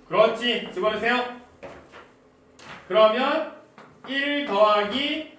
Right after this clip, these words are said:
사분의 K랑 이랑 약분되면 이분의 누가 될 거고? 아이고, 또 깨졌어. 이분의 누가 되고? K 이렇게 될 거고.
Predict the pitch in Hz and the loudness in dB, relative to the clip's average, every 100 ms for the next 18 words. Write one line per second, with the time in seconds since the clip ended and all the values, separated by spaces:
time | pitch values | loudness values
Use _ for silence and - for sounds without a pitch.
0 | - - 262 254 226 247 240 226 233 233 | -16 -10 -2 2 2 0 -4 -6 -2 0
1 | 220 175 220 214 196 185 202 208 208 277 | -2 -4 -2 0 -2 -6 -6 -6 -4 -2
2 | 285 196 185 190 214 185 170 180 180 - | -4 -6 -10 -8 -6 -6 -4 -2 2 2
3 | - 269 - 214 - - 185 156 - - | 2 -2 -4 -4 -6 -10 -10 -10 -12 -14
4 | 175 190 214 196 170 175 175 175 247 277 | -10 -8 -6 -6 -4 -4 -4 -2 0 0
5 | - 254 202 190 175 156 170 151 175 226 | -4 -6 -4 -4 -4 -6 -6 -6 -6 -6
6 | - - | -10 -20